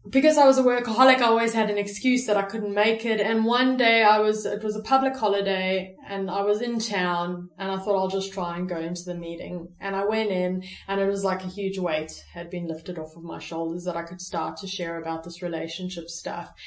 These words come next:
And what I realized then is that actually since I came out, or since the age of eighteen, I hadn't been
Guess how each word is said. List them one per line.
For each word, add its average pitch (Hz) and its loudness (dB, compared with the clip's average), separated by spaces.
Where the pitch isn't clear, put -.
And 208 2
what 226 6
I 226 6
realized 208 4
then 185 4
is 220 -6
that 202 4
actually 214 0
since 262 -2
I 214 -6
came 196 -2
out, 202 -4
or 185 -2
since 214 -4
the 190 0
age 175 -2
of 175 -6
eighteen, 180 -6
I 180 -2
hadn't 196 -2
been 185 -8